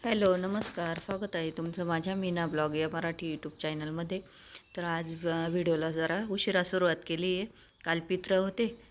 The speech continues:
पूर्ण सगळं काही आवरलं, तर खूप थकल्यासारखं झालं होतं मला आज. नुसते पाय दुखायचे माझे, तर मी जरा वेळ झोपली होती दुपारी आणि मग, अ,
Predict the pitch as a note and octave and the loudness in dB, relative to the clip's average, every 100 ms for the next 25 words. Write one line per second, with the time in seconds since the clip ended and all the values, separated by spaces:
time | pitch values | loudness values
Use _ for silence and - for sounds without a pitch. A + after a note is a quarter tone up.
0 | - G3 F3+ F#3+ F#3+ F#3 F3 E3+ F#3+ F#3 | -18 -8 -4 -2 0 0 -2 -4 -4 0
1 | F#3 F3 G3 F3 D#3+ E3 E3+ G3 G#3 - | 0 2 2 2 2 0 0 0 -2 -4
2 | E3 F3+ G3+ - G#3+ G#3 F3+ F3 E3+ F3+ | -8 -4 -8 -4 -4 2 2 2 -2 0
3 | F#3 F3+ E3 D#3 D#3+ D3 D3+ D3+ D3+ E3+ | 0 0 0 -2 -2 -2 -2 -4 -6 -10
4 | - G3 F3 D#3+ D#3 E3 F3 F3 D#3 D#3 | -8 -6 -4 -2 -2 -2 -4 -4 -4 -4
5 | D#3+ D#3 D3+ D#3 D3 C#3+ D3 D#3 D#3 F3 | -6 -4 -2 2 2 2 0 -2 -2 -4
6 | E3+ F#3 G#3 F3+ D3+ D3+ D#3+ F3 - - | -2 -2 -2 0 -4 -2 -2 -2 -6 -14
7 | - - - - - D#3+ D#3+ D#3+ D#3+ E3+ | -20 -20 -20 -18 -8 -4 -2 -2 -2 -2
8 | D#3+ D#3 | 0 0